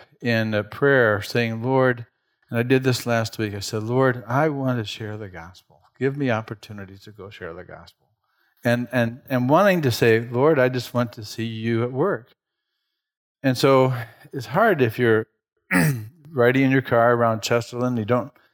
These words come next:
you don't naturally make connections, so you have to be intentional. <clears throat> Excuse me. You have to be intentional to go out and look for opportunities or make opportunities. Like the proverb said,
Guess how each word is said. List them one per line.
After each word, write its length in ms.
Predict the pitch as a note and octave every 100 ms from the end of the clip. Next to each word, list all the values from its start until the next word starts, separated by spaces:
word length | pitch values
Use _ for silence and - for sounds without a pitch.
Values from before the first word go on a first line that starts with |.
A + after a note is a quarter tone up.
| _ _ -
you 80 | C3+
don't 220 | E3 C#3
naturally 440 | D3 C#3+ C#3 B2
make 280 | A#2 D3 E3+
connections, 520 | B2 G2+ F2+ - G#2+
so 100 | B2+
you 120 | B2
have 180 | C3 C3
to 120 | C3 A#2
be 220 | A#2 B2
intentional. 680 | G#2+ D3 E3 C#3+ G#2+ G#2+ _ _ _
<clears throat> 220 | _ -
Excuse 760 | C4+ B3 E3+ G#2+ F2+ - C#3+
me. 180 | A2 F2 _ _ _ _ _ _ _ - -
You 80 | D3
have 100 | D3
to 60 |
be 100 | C#3
intentional 600 | B2+ B2 E3+ F3+ D3 C3
to 100 | B2
go 220 | B2 C3 B2+
out 220 | B2 C3
and 160 | A2+ - _ _ -
look 200 | C3 G3
for 240 | - C3+ B2
opportunities 720 | A2 A2 - A2 G2+ A2+ A2
or 80 | B2+
make 280 | C3+ E3+ A#2+
opportunities. 840 | F#2 - F#2+ G2+ F#2+ F2+ F2+ -
Like 200 | G#2 F#2+
the 80 | F#2
proverb 480 | - G2+ G2+ G2 -
said, 380 | - G#2 G#2+